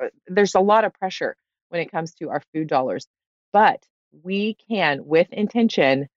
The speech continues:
you know, really dig in and make sure that we are making smart choices that, that ultimately add up over time. We don't think about our food spending,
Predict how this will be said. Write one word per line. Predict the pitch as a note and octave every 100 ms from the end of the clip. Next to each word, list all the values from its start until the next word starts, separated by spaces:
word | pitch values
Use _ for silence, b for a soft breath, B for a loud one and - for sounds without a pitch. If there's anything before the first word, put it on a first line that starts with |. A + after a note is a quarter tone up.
| _ _ _ _ -
you | D#3+
know, | C#3
really | - D3 F#3 F#3+ G3
dig | F3+ F#3 F3+
in | D#3+ D#3 D3+
and | D3+ D3+ D3 -
make | D#3 D#3+ D#3
sure | - D#3+ D3 C#3+ -
that | D3+ C#3+ B2+ - _
we | D3+ D3+ -
are | C#3
making | D3 D#3 - E3 D#3+ -
smart | - - E3 D3+ -
choices | - D#3 - B3 D4 - _ _ _ _
that, | D3+ F3 D#3+ D3 - - - _ _ _ _ _ _ - G3+ -
that | F3+ F3+ _ -
ultimately | A3+ C4 C4+ A3 F3+
add | D#3+ E3
up | E3+
over | E3+ E3
time. | D3+ D3
We | E3
don't | G#3+ A3+
think | - B3+
about | C4+ F#3+ E3+
our | D#3+ D#3+ _
food | F#3 F#3
spending, | - D#3 D3 C#3+ C#3 C#3